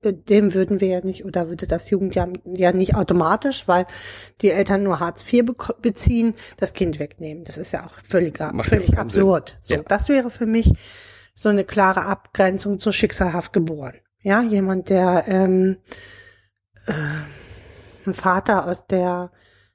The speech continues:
Speaker 1: höchsten, ähm, Etage bei V W hat, ähm, hat halt Glück gehabt, dass er einen Vater hat, der ihm ganz viel,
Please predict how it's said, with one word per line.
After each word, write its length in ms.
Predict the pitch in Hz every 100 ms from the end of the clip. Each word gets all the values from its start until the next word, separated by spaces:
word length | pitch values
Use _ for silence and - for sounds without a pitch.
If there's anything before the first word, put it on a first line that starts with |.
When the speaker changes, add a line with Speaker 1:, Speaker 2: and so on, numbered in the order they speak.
| _
Speaker 1:
höchsten, 960 | 214 220 208 - 202 196 185 185 175 190
ähm, 500 | 180 190 160 185 175
Etage 540 | 208 - 180 180 208 202
bei 200 | 175 175
V 240 | - 180
W 240 | 202 240
hat, 440 | 233 240 220 - 233 -
ähm, 320 | 220 202 202 - - - - _ _ _ _
hat 320 | - 185 226
halt 220 | 214 208
Glück 220 | 196 196
gehabt, 400 | 160 135 180 -
dass 160 | 170 170
er 60 | 214
einen 100 | 147
Vater 400 | 180 185 208 190
hat, 160 | 185 -
der 120 | 196
ihm 160 | 196 -
ganz 300 | 185 - -
viel, 320 | - 190